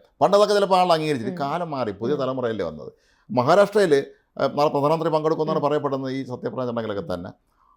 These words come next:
Speaker 1: അത്, ആ, ഒരു വലിയ സംഭവം തന്നെയായി മാറുന്ന
Speaker 2: മാത്രമല്ല,
Speaker 1: ചടങ്ങുകൾ.
Speaker 2: ആ, എല്ലാവരും തന്നെ മോദിയെയും അമിത്ഷായെയും പൂർണ്ണമായി അംഗീകരിക്കുന്ന, ആ, ഇപ്പം
Speaker 1: ഷിൻഡെയും
Speaker 2: കേ-,
Speaker 1: പറഞ്ഞല്ലോ,
Speaker 2: ആ,
Speaker 1: ഷിൻഡെ
Speaker 2: ആ.
Speaker 1: പറഞ്ഞല്ലോ, മോദിജിയും, ആ, അമിത്ഷാജിയും പറഞ്ഞ അതെല്ലാം ഞങ്ങൾ അംഗീകരിച്ചിരിക്കുന്നു.
Speaker 2: ഉം,
Speaker 1: ഇനി
Speaker 2: ഉം.
Speaker 1: വേറെ തർക്കമൊന്നുമില്ല.
Speaker 2: അതല്ലേ.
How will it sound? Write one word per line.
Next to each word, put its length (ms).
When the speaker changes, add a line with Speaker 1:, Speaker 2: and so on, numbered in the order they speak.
Speaker 1:
അത്, 480
ആ, 260
ഒരു 600
വലിയ 220
സംഭവം 400
തന്നെയായി 280
മാറുന്ന 360
Speaker 2:
മാത്രമല്ല, 440
Speaker 1:
ചടങ്ങുകൾ. 360
Speaker 2:
ആ, 200
എല്ലാവരും 520
തന്നെ 240
മോദിയെയും 760
അമിത്ഷായെയും 840
പൂർണ്ണമായി 380
അംഗീകരിക്കുന്ന, 760
ആ, 60
ഇപ്പം 340
Speaker 1:
ഷിൻഡെയും 340
Speaker 2:
കേ-, 80
Speaker 1:
പറഞ്ഞല്ലോ, 300
Speaker 2:
ആ, 260
Speaker 1:
ഷിൻഡെ 180
Speaker 2:
ആ. 40
Speaker 1:
പറഞ്ഞല്ലോ, 420
മോദിജിയും, 640
ആ, 220
അമിത്ഷാജിയും 520
പറഞ്ഞ 200
അതെല്ലാം 400
ഞങ്ങൾ 160
അംഗീകരിച്ചിരിക്കുന്നു. 540
Speaker 2:
ഉം, 60
Speaker 1:
ഇനി 140
Speaker 2:
ഉം. 80
Speaker 1:
വേറെ 220
തർക്കമൊന്നുമില്ല. 520
Speaker 2:
അതല്ലേ. 220